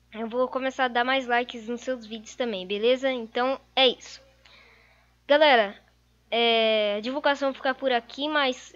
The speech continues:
eu ainda tenho que falar duas coisas pra vocês ainda só nesse vídeo. Uma, é, o que eu vi é que hoje o canal completa seis meses, seis meses.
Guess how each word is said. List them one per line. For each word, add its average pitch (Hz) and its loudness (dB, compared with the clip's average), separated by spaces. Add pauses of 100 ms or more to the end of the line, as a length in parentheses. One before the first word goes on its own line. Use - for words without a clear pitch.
eu 233 -2
ainda 277 2
tenho 277 -8
que - -16
falar 262 2
duas 311 -2
coisas 285 -6
pra 277 -2
vocês 269 -4
ainda 247 -2
só 311 0
nesse 339 -2
vídeo. 240 -4 (680)
Uma, 294 0 (840)
é, 226 4 (1600)
o 240 -4
que 311 -4
eu 302 2
vi 254 -2
é 269 0
que 285 -6
hoje 277 4
o 277 -12
canal 269 -2
completa 277 -4
seis 311 -2
meses, 240 0
seis 269 -8
meses. 208 -6